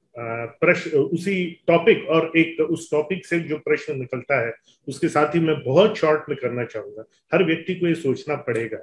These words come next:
सोचना चाहिए कि ये जो, uh, species का जो evolution जो हो रहा है, विकास का जो हो रहा है, क्या उस विकास में मैं contribute कर रहा हूं या उस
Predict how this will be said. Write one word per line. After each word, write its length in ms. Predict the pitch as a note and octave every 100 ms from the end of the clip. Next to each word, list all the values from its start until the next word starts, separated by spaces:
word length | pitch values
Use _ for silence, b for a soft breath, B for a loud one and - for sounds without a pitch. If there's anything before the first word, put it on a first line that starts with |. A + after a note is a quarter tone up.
| -
सोचना 460 | - B2+ B2+ C3+ C3
चाहिए 440 | A#2+ A2 A#2 G2+ _ b b b _
कि 80 | A3
ये 200 | D3+ E3
जो, 480 | E3+ F3 E3+ E3 -
uh, 400 | B2+ B2+ B2+ B2
species 540 | - - D3+ - F3
का 140 | - C3+
जो 240 | A2+ B2 D3
evolution 580 | D3 F#3 E3 E3 F#3+
जो 180 | D3 C3
हो 140 | G#2+ A2
रहा 180 | G#2+
है, 60 | G2 _ -
विकास 420 | A#2 C3+ D3 C#3+
का 120 | C3+ A#2+
जो 140 | A2
हो 180 | G#2+ A2+
रहा 120 | G#2+
है, 140 | F#2+ - _ _ _ -
क्या 280 | E3+ G#3 F3+
उस 340 | F#3 F#3 A#2+
विकास 800 | C3 C3 D3+ D#3+ F#3 - - _ -
में 240 | B2+ D3+
मैं 180 | C#3 C#3
contribute 800 | C#3 B2 A#2+ - B2+ B2+ E3 F3
कर 200 | - E3
रहा 160 | E3 F3+
हूं 380 | E3 G#3+ G#3 _ _ _ -
या 160 | C#3 D#3+
उस 360 | D#3 D#3 -